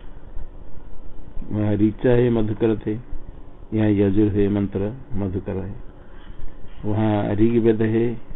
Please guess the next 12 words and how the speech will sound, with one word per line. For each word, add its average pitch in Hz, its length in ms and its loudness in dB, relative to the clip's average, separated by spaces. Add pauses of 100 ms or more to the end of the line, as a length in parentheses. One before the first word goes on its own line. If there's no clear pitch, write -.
(160)
ऋग्वेद 110 340 2
विहित 107 380 0
कर्म 107 400 0
को 107 140 -2
पुष्प 107 280 -4
कहा 104 300 0
गया 101 220 0
था, 156 220 -8 (720)
यहाँ 107 200 2
यजुर्वेद 117 600 4
विहित 101 340 0
कर्म, 92 360 -4